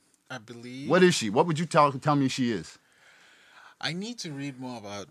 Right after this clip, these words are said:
Speaker 2: Okay,
Speaker 1: uh,
Speaker 2: so you don't even know what Elle Jones does. That's what I'm saying. Like, go on her page. You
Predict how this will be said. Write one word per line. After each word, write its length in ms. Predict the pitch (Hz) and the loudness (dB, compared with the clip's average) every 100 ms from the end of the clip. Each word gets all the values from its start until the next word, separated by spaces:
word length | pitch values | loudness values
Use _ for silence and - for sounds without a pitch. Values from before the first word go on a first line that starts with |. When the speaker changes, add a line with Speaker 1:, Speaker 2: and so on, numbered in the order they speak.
| 107 120 | 2 4
Speaker 2:
Okay, 160 | 143 | 4
Speaker 1:
uh, 20 | 123 | 4
Speaker 2:
so 140 | - 180 | 4 6
you 80 | |
don't 160 | 196 185 | 6 8
even 260 | - 139 175 | 8 6 8
know 160 | 190 | 8
what 160 | 170 151 | 8 8
Elle 160 | 143 135 | 8 6
Jones 340 | 131 135 131 | 2 2 2
does. 280 | 135 120 95 | 2 2 2
That's 180 | 175 175 | -2 -2
what 120 | 147 | -4
I'm 80 | 120 | -4
saying. 400 | 175 175 143 117 | -4 -2 -2 -4
Like, 240 | 104 87 - - - | -6 -8 -18 -10 2
go 140 | 202 | 4
on 120 | 196 | 6
her 80 | 196 | 4
page. 460 | 156 208 202 165 | 2 2 4 0
You 60 | 185 | -4